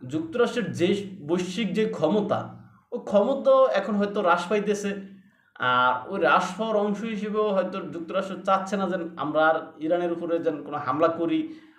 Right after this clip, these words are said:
বা এখানে নতুন একটা সংঘাত সৃষ্টি করি, এটাও হয়তো যুক্তরাষ্ট্র চাইছে না। আর এর ছাড়া ইরানের উপরে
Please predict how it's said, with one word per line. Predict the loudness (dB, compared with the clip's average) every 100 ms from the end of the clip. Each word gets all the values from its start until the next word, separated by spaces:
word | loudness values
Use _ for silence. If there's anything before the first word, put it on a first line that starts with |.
| -4
বা | 2
এখানে | 4 2 2
নতুন | 0 0
একটা | 0
সংঘাত | 0 -4 0 -2 -2
সৃষ্টি | -8 -8 -8
করি, | -4 -2 -2 -4 -8 -20 _ _ _
এটাও | -4 0 4
হয়তো | 4 2
যুক্তরাষ্ট্র | -2 -4 -4 -4 -4 -6 -8 -18 _ _ 2
চাইছে | 4 6 4 -2
না। | -4 -8 -16 -20 _ _ _ _
আর | 0 4 6 4 4 0 -10 -16 -20 _ _ _ _ _ _ _ _ _ _ _ _
এর | 2 4 4
ছাড়া | 2 4 4 4 0
ইরানের | 0 0 2
উপরে | -2 -2